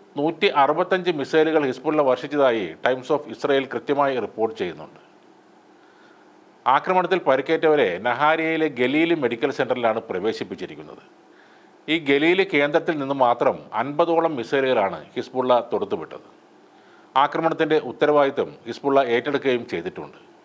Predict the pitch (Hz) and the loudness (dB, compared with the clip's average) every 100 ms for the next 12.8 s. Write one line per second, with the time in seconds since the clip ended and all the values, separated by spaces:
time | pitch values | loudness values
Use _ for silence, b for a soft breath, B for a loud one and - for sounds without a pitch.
0 | _ _ - 139 165 175 190 190 165 147 | _ _ 0 2 2 2 0 2 2 2
1 | 156 156 143 123 - - - 139 143 160 | 2 2 2 2 0 -8 -2 2 4 2
2 | 175 165 143 143 156 - 123 117 120 135 | 0 0 -2 2 0 0 -4 -2 2 0
3 | 135 131 131 - 113 123 147 165 151 110 | 0 0 0 0 2 2 0 -2 0 2
4 | 113 117 135 107 87 - B B B B | 2 2 0 0 -6 -10 B B B B
5 | - - 151 151 147 - - 131 147 156 | -6 -2 2 4 2 0 -2 2 2 2
6 | 156 139 127 123 147 147 170 151 143 117 | 2 0 0 -4 -4 -2 -2 -2 0 0
7 | 117 104 98 95 82 76 67 - - - | -2 -4 -6 -4 -8 -10 -16 -20 -20 -20
8 | _ _ _ B B B B B B 156 | _ _ _ B B B B B B 2
9 | 185 202 208 156 151 170 170 170 160 135 | 4 4 2 0 2 4 4 2 -2 0
10 | 120 131 - 165 160 131 110 117 113 - | 2 2 0 -2 -2 -2 0 0 0 -4
11 | 156 - - 123 160 156 151 131 110 131 | -12 -16 -14 -8 0 4 4 2 0 0
12 | 123 104 78 - - 127 143 | 0 -2 -6 -10 -10 -4 -4